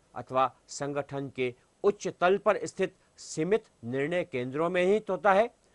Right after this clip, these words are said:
तथा अन्य सभी इकाइयां केवल केंद्र के आदेशों के अनुसार ही कार्य करती है। विद्यार्थियों, जब हम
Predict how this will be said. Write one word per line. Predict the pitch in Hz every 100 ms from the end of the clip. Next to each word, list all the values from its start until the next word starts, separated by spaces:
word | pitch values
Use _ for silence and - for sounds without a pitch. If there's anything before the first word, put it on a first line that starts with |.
| -
तथा | 143 160 151 - _ _ -
अन्य | 170 214 220
सभी | - 175 196 254
इकाइयां | - 196 196 147 - _ _ -
केवल | 160 170 170 _ _ -
केंद्र | 165 208 233 208
के | 202 170 165 _ -
आदेशों | 120 127 143 143 175
के | 175 160
अनुसार | 107 131 120 160 156
ही | 131
कार्य | 127 110 107 170 - _
करती | 120 92 98
है। | 101 _ _ _ _ _ _ _ -
विद्यार्थियों, | 104 113 123 117 165 214 _ _ _ -
जब | 160 170
हम | 185